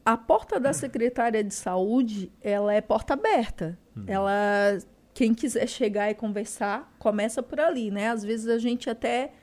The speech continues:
Speaker 1: diz assim, "Ah, é muito fácil chegar na Giovana."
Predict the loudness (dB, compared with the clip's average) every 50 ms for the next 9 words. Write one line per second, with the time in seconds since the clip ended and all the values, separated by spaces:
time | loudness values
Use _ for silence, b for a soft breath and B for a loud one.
0 | b b b b -6 -6 -4 -4 0 2 2 4 4 2 0 -2 -2 -2 -2 0
1 | 0 0 -2 -2 -2 -2 -2 -2 -4 -10 -10 -8 -6 -4 -4 -4 -4 -4 -6 -6
2 | -6 -6 -6 -6 -6 -6 -8 -12